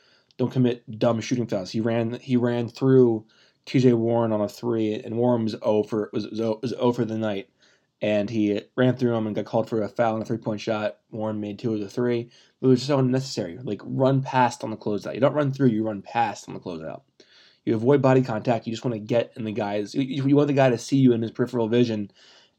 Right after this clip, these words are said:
and then mentally, you know, uh, fuck up the shot. You don't, you don't want, you don't, you don't wanna hit the guy when he's t-, he's taking a, a three. Especially a guy's not a good three-point shooter. Just, just, just run past him, make him see you, and then,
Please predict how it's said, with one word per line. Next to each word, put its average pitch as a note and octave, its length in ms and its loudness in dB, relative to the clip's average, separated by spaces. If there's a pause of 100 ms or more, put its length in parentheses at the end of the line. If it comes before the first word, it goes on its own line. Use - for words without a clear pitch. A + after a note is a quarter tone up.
(160)
and A#2 120 0
then A#2 300 0
mentally, A2+ 680 0 (720)
you C3 120 -4
know, G2+ 240 -8 (140)
uh, F#2+ 320 -4
fuck A2+ 220 -4
up A2 100 -10
the G2+ 80 -8
shot. F#2+ 360 -6 (100)
You B2+ 100 0
don't, C3+ 260 4
you B2 140 4
don't C3+ 220 6
want, A#2+ 380 0 (360)
you B2 100 0
don't, B2+ 120 2
you C3 40 -6
don't C3+ 120 2
wanna A2 140 -2
hit D3+ 220 -8
the - 60 -6
guy F#2+ 240 -6
when F#2 120 -10
he's F#2+ 120 -16 (160)
t-, C3 100 -2
he's A2 140 -8
taking G#2+ 400 -6
a, G2+ 140 -4 (120)
a A2 60 -14
three. A2 400 -6 (920)
Especially D#3+ 320 0
a C#3 40 4
guy's C3+ 220 4
not B2+ 140 6
a B2+ 40 0
good B2 120 2
three-point B2 320 0
shooter. C3+ 260 0
Just, A#2 240 -10
just, B2+ 200 -2 (140)
just A#2+ 200 -8
run C#3 160 2
past C3 340 0
him, B2 280 -6 (440)
make C3 180 0
him A#2+ 100 -2
see C#3 220 4
you, A2+ 220 2
and A2 160 -4
then, A2 300 -4